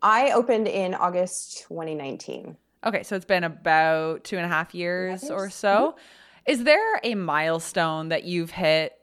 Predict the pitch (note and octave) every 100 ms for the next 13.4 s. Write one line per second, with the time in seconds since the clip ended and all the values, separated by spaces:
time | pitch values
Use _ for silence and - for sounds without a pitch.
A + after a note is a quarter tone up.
0 | _ F3+ D#3+ F#3 F#3 F#3 G3 - G#3 F#3+
1 | E3+ E3+ D#3+ E3 D#3+ D#3+ D3+ D3 C3+ C#3
2 | - G#3 F#3+ F#3 F#3 F3 E3+ E3+ E3 E3
3 | - D#3 E3 C4 B3+ C4+ A#3 F3 F#3 G3+
4 | - F3+ E3 E3 D3+ - - E3 D3 C#3+
5 | C#3 D3 E3 D3 D3 - _ _ _ _
6 | F#3+ D3+ D3+ E3+ G3 F#3 F#3 - F3 F3+
7 | F3 E3 D3+ D3 D3 - A#3+ C4+ A#3 G3
8 | E3+ D#3 - D#3 - E3 D3 C#3 G2+ C3
9 | C3+ A#2 G#2+ A2 E3+ F3 - _ _ _
10 | _ _ _ _ _ _ _ - C4+ C4
11 | G#3 E3+ E3+ - _ _ _ - _ _
12 | _ - A3+ C4 E4 - D#4+ D#4+ D#4+ A3
13 | _ _ G#3+ G#3